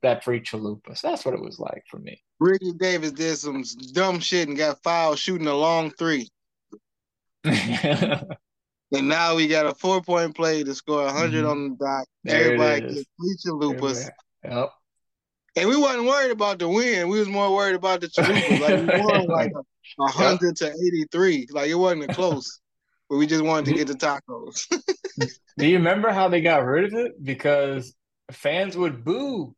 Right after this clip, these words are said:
Speaker 1: if they didn't get a hundred points. So then they, they had, 'cause fans were, I was at one of the games, and people were booing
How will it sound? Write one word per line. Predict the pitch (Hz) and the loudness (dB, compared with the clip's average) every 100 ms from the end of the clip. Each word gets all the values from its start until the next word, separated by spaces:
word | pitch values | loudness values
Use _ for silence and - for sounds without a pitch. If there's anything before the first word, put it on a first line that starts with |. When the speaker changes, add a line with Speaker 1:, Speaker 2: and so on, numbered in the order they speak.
| _ | _
Speaker 1:
if | 139 135 | -12 -6
they | 202 214 | -4 -4
didn't | 208 220 | -6 -8
get | 175 214 | -6 -6
a | 180 | -6
hundred | 214 214 - | -6 -8 -10
points. | 220 254 185 117 - _ _ _ _ _ _ _ | -6 -6 -6 -10 -18 _ _ _ _ _ _ _
So | 156 | -4
then | 180 190 190 175 - _ | 0 0 -2 -4 -12 _
they, | - 147 170 160 - - - _ _ | -8 -4 -2 -4 -6 -8 -10 _ _
they | 151 160 | -2 0
had, | 151 135 - _ _ _ - | -2 -6 -14 _ _ _ -6
'cause | 165 | -6
fans | - 175 214 185 | -2 -2 -2 -2
were, | |
I | 151 190 | 0 0
was | 226 170 | 0 0
at | 233 269 | 0 0
one | 247 | -2
of | 214 | -2
the | 190 | -2
games, | 185 185 160 | -2 -2 -4
and | 143 | -8
people | 185 220 262 | -10 -4 -2
were | 269 | -2
booing | 196 269 302 294 269 254 | 0 -2 0 -4 -6 -12